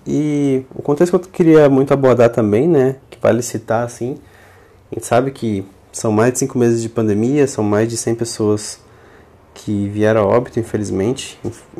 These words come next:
inclusive, meu sentimento a todas essas famílias que perderam pessoas queridas e próximas.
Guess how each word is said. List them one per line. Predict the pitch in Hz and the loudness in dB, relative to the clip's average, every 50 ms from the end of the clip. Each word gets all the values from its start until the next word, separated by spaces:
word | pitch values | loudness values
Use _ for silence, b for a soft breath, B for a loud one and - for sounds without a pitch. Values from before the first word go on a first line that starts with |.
| - - | -10 -8
inclusive, | 98 95 95 - - 110 104 101 110 120 123 120 117 113 101 98 - - b b b b b b b b b b - | -8 -8 -8 -8 -6 -6 -4 -2 0 0 0 0 0 0 -2 -4 -10 -16 b b b b b b b b b b -8
meu | 104 | -8
sentimento | - - 113 - 113 107 110 110 - | -6 -8 -6 -4 -2 -2 -2 0 -2
a | 107 | 0
todas | 110 107 113 120 | 0 2 2 0
essas | 120 120 - 120 - - | 0 -2 -4 -10 -6 -4
famílias | 123 110 101 107 117 117 - | -2 0 0 0 -2 -2 -4
que | - 117 | -8 -6
perderam | - 113 104 98 98 95 107 107 104 104 - _ _ _ _ _ _ _ _ _ _ _ _ | -4 -4 -2 0 0 0 0 -2 -4 -8 -12 _ _ _ _ _ _ _ _ _ _ _ _
pessoas | - 98 - - - 95 98 104 - | -8 -8 -6 -4 -2 -2 -2 -2 -4
queridas | - - 101 95 98 104 110 104 98 | -4 -6 -4 -4 -4 -4 -4 -6 -6
e | 98 | -8
próximas. | - - 92 92 95 104 - 110 104 98 - - | -6 -2 0 0 0 0 -2 -4 -6 -6 -8 -12